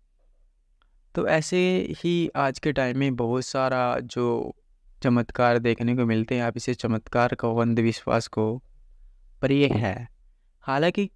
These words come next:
जितेंद्र कृष्ण शास्त्री विवादों से भी घिरे रहते हैं, कई लोग उनके इस उपाय को चमत्कार बताते हैं और कई लोग इसको अंधविश्वास या पाखंड बताते हैं, लेकिन इस बात से कोई इनकार नहीं किया जा सकता कि लाखों करोड़ों भक्तों की महाराज जितेंद्र शास्त्री पर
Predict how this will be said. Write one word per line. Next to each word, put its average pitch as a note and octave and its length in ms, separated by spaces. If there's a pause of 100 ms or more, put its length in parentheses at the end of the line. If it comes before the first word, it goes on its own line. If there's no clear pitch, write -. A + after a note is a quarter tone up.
(100)
जितेंद्र D3 460
कृष्ण D#3+ 440
शास्त्री C#3 500
विवादों B2 400
से C3 160
भी B2+ 140
घिरे B2 220
रहते A#2 300
हैं, A#2 280 (140)
कई F3 140
लोग F#3 240
उनके F3 280
इस F3 120
उपाय B2+ 380
को C#3 140
चमत्कार A#2+ 560
बताते A#2 360
हैं B2+ 280 (720)
और D3+ 100
कई D#3+ 220
लोग D#3 200
इसको C#3+ 220
अंधविश्वास A#2+ 720
या C3+ 80
पाखंड A#2 460
बताते G2+ 380
हैं, G#2+ 240 (500)
लेकिन D3+ 440
इस C#3+ 260
बात B2+ 240
से C#3 180
कोई C3+ 280
इनकार A#2+ 320
नहीं A#2+ 220
किया A#2+ 100
जा A2+ 120
सकता A2 360
कि D3 160
लाखों C3 440
करोड़ों B2+ 440
भक्तों A#2 340
की C#3 120
महाराज A2+ 460
जितेंद्र A#2 480
शास्त्री G#2 460
पर - 220